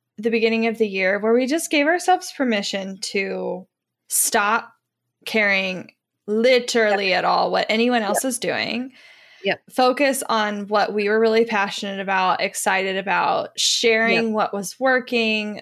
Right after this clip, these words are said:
Speaker 1: pouring into not only this business, but giving ourselves permission to also pour into our other businesses. And there was something about that that just, like, brought this level of ease that I think has just allowed us to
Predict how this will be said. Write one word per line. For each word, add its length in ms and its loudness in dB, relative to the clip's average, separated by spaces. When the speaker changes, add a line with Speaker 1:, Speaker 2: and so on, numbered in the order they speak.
Speaker 1:
pouring 520 2
into 920 -4
not 260 -2
only 280 -2
this 300 0
business, 500 2
but 300 0
giving 280 2
ourselves 400 2
permission 640 2
to 200 2
also 360 2
pour 260 -2
into 360 -2
our 160 2
other 260 0
businesses. 800 -4
And 480 -2
there 220 2
was 240 2
something 460 0
about 360 2
that 240 0
that 140 -2
just, 320 -4
like, 360 -2
brought 380 0
this 220 0
level 320 -2
of 140 -6
ease 720 -4
that 120 2
I 140 2
think 320 -4
has 240 -2
just 280 -4
allowed 460 0
us 300 -2
to 480 -2